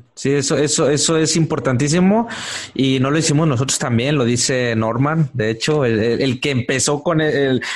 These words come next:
con el, la, el, el concepto de experiencia, este, Don Norman, para, para que lo siga. Él dice, "No, pues es integral, debes de conocer,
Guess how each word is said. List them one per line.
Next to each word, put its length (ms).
con 180
el, 440
la, 80
el, 360
el 360
concepto 540
de 60
experiencia, 720
este, 360
Don 240
Norman, 500
para, 320
para 180
que 100
lo 80
siga. 240
Él 80
dice, 280
"No, 200
pues 120
es 160
integral, 480
debes 160
de 80
conocer, 480